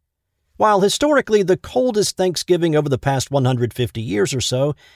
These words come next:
have occurred during the mid-eighteen hundreds to near the turn of the twentieth century, several cities in the Northeast, from New York City to Washington, D C, saw near record-breaking cold on Thanksgiving Day of twenty eighteen.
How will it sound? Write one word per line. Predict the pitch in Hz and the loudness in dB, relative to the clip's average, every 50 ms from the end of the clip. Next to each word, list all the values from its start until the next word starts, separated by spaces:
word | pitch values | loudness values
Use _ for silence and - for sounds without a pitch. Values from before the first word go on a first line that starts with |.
| _ _ _ | _ _ _
have | - - 254 247 | -10 -8 -6 -4
occurred | 285 - - - 190 185 180 147 - - | -4 -4 -2 2 2 2 2 2 0 -2
during | - 156 151 147 143 | 0 2 2 4 4
the | 131 | 4
mid-eighteen | 120 117 117 120 101 101 104 98 - - 107 98 80 | 2 4 4 2 2 2 -2 -2 -4 -4 -4 -2 -2
hundreds | 101 107 107 104 131 139 127 - - | -2 -2 -2 -2 -4 -4 -4 -6 -8
to | - - 101 90 85 - - | -6 -4 -4 -4 -4 -6 -6
near | 185 196 196 165 | -4 -2 -2 0
the | 120 131 110 | 0 -2 -2
turn | - - - 240 208 147 123 110 95 | -4 -4 -2 0 2 2 2 2 0
of | 90 82 82 | -2 -2 -4
the | 90 78 | -6 -10
twentieth | - - - 123 107 92 80 - - | -10 -8 -6 -4 -4 -4 -6 -8 -8
century, | - - 151 151 - - 76 73 71 - _ _ _ _ _ _ _ _ _ _ _ | -8 -6 -4 -4 -6 -8 -10 -12 -14 -16 _ _ _ _ _ _ _ _ _ _ _
several | - - - 220 247 247 269 262 233 190 | -8 -4 -2 0 0 0 2 2 2 2
cities | - - 196 190 165 165 160 147 - - | 2 4 4 4 6 4 2 2 0 0
in | - 165 | 0 2
the | 151 139 | 2 4
Northeast, | 139 135 127 120 - - 120 117 131 - - | 4 4 4 2 2 -2 -4 -4 -4 -6 -4
from | - 117 117 113 101 78 - | -2 0 0 0 0 -2 -4
New | 98 117 143 | -4 -2 0
York | 143 127 139 151 135 - | 0 2 0 0 0 -2
City | - - 127 135 170 190 139 | -4 -2 -2 0 0 -2 -2
to | 90 | -2
Washington, | 78 85 95 107 - - 127 - 143 147 | -4 -4 -4 -4 -4 -2 -2 -2 0 0
D | 135 160 185 180 | 0 0 0 0
C, | - - 262 254 185 165 165 - _ - - _ _ _ _ | 0 0 0 0 0 0 0 -2 _ -12 -20 _ _ _ _
saw | - - - 190 196 208 208 190 | -2 2 4 6 6 6 6 6
near | 180 170 165 160 151 | 4 4 4 4 4
record-breaking | 143 135 165 208 233 - 254 247 214 170 170 185 180 175 - 170 160 139 | 4 2 2 0 0 0 -2 -2 0 2 2 2 4 2 2 0 -2 -2
cold | - - 202 175 156 156 156 143 - | 0 0 2 2 2 2 2 0 0
on | 131 127 127 117 _ | 0 0 0 0 _
Thanksgiving | - 190 240 240 - - - 220 214 190 202 190 156 | -2 -2 0 0 -2 -2 0 2 2 4 4 2 2
Day | 135 147 147 151 156 156 | 4 4 4 4 2 0
of | - 95 95 92 - | -2 -4 -6 -6 -8
twenty | - - 131 131 147 139 110 | -8 -6 -2 -2 0 0 0
eighteen. | 110 113 107 - - 98 78 71 64 64 - - | 0 -2 -4 -4 -6 -6 -6 -6 -10 -14 -20 -20